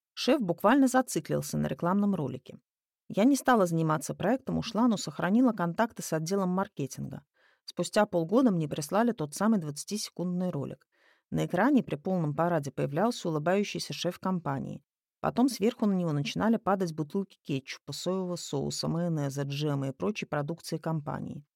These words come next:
Выглядело все это очень странно. Шеф улыбался, но если бы вам бросили в голову всего одной бутылкой кетчупа, вы вряд ли бы стали улыбаться.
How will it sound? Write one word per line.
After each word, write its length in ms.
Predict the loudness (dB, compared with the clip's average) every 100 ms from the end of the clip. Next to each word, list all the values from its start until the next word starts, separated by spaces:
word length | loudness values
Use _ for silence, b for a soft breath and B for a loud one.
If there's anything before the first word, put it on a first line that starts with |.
| _ _ _ 2
Выглядело 460 | 4 6 4 2
все 200 | -2 0
это 200 | 0 0
очень 340 | -4 -2 0 0
странно. 500 | 0 -2 -2 -4 -10 _ _ _
Шеф 320 | 0 2 2
улыбался, 600 | 4 6 6 4 0 -6
но 140 | 0 0
если 300 | 2 0 0
бы 120 | 2
вам 180 | 2 4
бросили 340 | 2 2 0
в 120 | 0
голову 320 | 2 2 2 0
всего 380 | -2 2 6
одной 240 | 6 6 4
бутылкой 480 | 2 0 -2 -2 -4
кетчупа, 480 | -4 -4 -8 -8
вы 120 | -6 -2
вряд 300 | 0 0 0
ли 60 |
бы 100 | -6
стали 280 | -4 -2 -2
улыбаться. 600 | -4 -6 -6 -8 -10